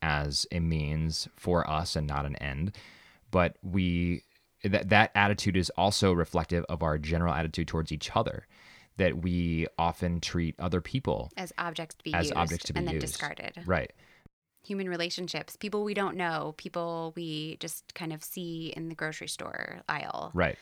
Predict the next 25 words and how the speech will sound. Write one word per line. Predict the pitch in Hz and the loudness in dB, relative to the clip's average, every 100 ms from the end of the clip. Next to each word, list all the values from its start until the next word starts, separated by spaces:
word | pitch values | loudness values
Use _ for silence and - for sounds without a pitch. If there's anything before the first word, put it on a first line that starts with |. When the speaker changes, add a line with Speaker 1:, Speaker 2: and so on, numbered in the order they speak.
| - - - - | -16 -20 -18 -8
Speaker 2:
Or, | 165 156 151 151 151 156 _ - | -4 -2 -2 -4 -8 -14 _ -10
um, | 165 151 151 156 | -6 -6 -8 -6
and | - | -4
I | 202 | -2
think | 220 - | -2 -4
a-, | - - | -6 -2
all | - 196 226 | 2 2 2
resources | 170 196 - 139 151 - - - - | -2 -6 -4 -4 -4 -8 -8 -10 -12
can | - 170 | -6 -4
also | 160 - | -4 -6
be | 160 165 147 - | -8 -6 -8 -6
included | 165 - 165 151 | -10 -8 -8 -6
in | 151 156 | -6 -4
that, | 147 139 - | -4 -4 -6
along | - - 160 151 | -10 -10 -8 -6
with | 151 | -6
the | 151 | -8
environment, | 151 147 147 151 143 | -8 -6 -6 -6 -8
just | - - | -10 -8
like | 156 151 | -8 -10
throwing | - 156 175 | -8 -6 -4
away | 196 | -4
food | - 214 214 - - | -6 -8 -8 -8 -6
Speaker 1:
Right. | 90 76 - - _ | -2 -2 -2 -10 _
Speaker 2:
when | 170 160 151 151 | -6 -4 -2 -6